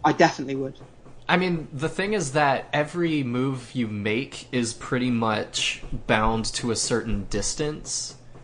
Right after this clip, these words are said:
Speaker 1: As
Speaker 2: So,
Speaker 1: is
Speaker 2: like
Speaker 1: every breath you take.
Speaker 2: <laughs> So, like, if you, if you press left, you're gonna go a certain distance left. If you press right, you're gonna go a certain distance right. So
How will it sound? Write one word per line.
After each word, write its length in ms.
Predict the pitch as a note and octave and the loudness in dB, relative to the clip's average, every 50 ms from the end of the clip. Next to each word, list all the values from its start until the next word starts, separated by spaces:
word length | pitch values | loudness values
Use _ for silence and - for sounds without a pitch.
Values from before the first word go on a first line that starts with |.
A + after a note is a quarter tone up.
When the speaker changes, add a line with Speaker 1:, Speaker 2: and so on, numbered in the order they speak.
| - - - | -6 2 6
Speaker 1:
As 160 | D3+ D#3+ D3+ | 6 6 8
Speaker 2:
So, 60 | C#3+ | 6
Speaker 1:
is 80 | C3+ D#3 | 4 4
Speaker 2:
like 100 | D3+ - | 4 4
Speaker 1:
every 140 | - C#3+ | 2 0
breath 240 | C3+ - D3+ C#3 - - | 0 0 -2 -4 -6 -10
you 60 | - - | -18 -12
take. 320 | - - C3+ C3 C3+ - - - - - - - - - - - | -8 -6 -6 -6 -6 -8 -10 -10 -10 -12 -12 -14 -16 -18 -10 -2
Speaker 2:
<laughs> 840 | - C#3 - - F3+ - - C#4+ - - - A3+ - - - C#4+ - - - - - - - - - - - - - - - - - G3+ - - A3 - - A3+ A3 - - | 2 4 4 4 4 0 -4 -4 -6 -6 -6 -6 -6 -6 -6 -8 -8 -8 -10 -16 -16 -16 -16 -16 -16 -16 -16 -12 -8 -8 -2 2 2 4 4 4 0 2 2 0 2 4 4
So, 300 | - - - - - F#3+ | 6 6 6 6 6 4
like, 220 | F#3 F3 F3 E3+ - - | 2 2 0 0 -2 -2
if 180 | F#3 F3 F3 - | -4 -2 -2 -2
you, 320 | F3 F#3+ F#3+ F#3 F3 D3+ - - - - - | -4 -2 -2 -2 -2 -4 -4 -8 -8 -2 -2
if 120 | D3+ B2+ | -2 0
you 80 | D#3 C#3 | 0 -2
press 320 | - - F#3 F#3+ - - | 0 0 0 0 0 0
left, 260 | C#3 C#3 C3+ - - C#3 | 2 2 2 2 2 0
you're 100 | C3 A#2+ | 0 0
gonna 160 | C3+ B2+ A#2+ | 0 -2 0
go 180 | A#2 B2+ A#2+ | 2 2 2
a 40 | A#2 | 4
certain 380 | A#2 - - B2 A#2 - A#2 A2+ | 2 2 2 0 0 0 -2 -2
distance 440 | A2+ A2 G#2 - - G#2 G2+ - G#2+ | -2 -2 -2 -2 -4 -6 -6 -4 -2
left. 420 | G#2 G2 - - - - - - - | -2 -2 -2 -4 -6 -8 -10 -8 -6
If 100 | - G#2 | -4 -4
you 80 | A2 | -4
press 260 | G#2 - C3+ A#2+ A#2+ - | 0 2 0 0 2 2
right, 200 | A#2 A2 A2 - | 2 2 2 2
you're 100 | A2+ G#2+ | 0 0
gonna 140 | A#2 A2+ | 2 2
go 100 | G#2 G#2+ | 2 2
a 40 | G2+ | 2
certain 320 | G2 - - A2 F#2 F2+ G2 | 0 0 0 0 0 0 -2
distance 400 | G#2+ G2+ - - G2+ F#2+ - - | -2 -2 -2 -4 -6 -6 -6 -6
right. 360 | G#2 G2+ G2+ - - - - | -2 -2 -2 -2 -2 -4 -2
So 680 | - - - - C3 B2 A#2+ A#2 A2+ G#2+ G#2 G2+ - | -2 0 2 4 4 4 6 6 4 4 2 0 -4